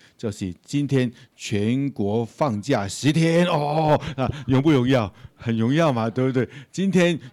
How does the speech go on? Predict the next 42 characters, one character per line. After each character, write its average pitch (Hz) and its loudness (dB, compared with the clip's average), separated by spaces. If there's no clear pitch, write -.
全 135 0
部 180 4
的 156 4
人 135 4
的 131 0
电 147 2
费 123 2
一 175 -2
年 135 2
之 156 -4
内 143 4
不 170 -2
用 180 4
缴 139 0
啦， 151 2
哈 120 0
哈， 104 -8
哇， 117 -6
很 95 -8
开 120 -2
心， 117 -4
对 101 -6
不 101 -4
对？ 95 -6
好， 95 -16
继 147 -4
续 131 0
补 110 -2
充， 127 -2
因 175 2
为 175 2
一 175 -2
年 135 0
之 170 -2
内 156 2
都 156 -2
不 - -2
会 160 4
供 156 0
电 151 2
啊。 120 2
<laughs> 143 -8